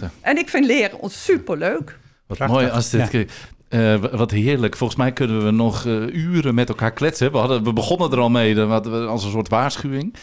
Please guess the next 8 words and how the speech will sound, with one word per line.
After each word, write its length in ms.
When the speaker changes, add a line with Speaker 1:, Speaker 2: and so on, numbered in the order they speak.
Speaker 2:
Eh, 200
maar 160
het 100
is 140
eigenlijk 300
heel 160
mooi. 340
Ehm, 500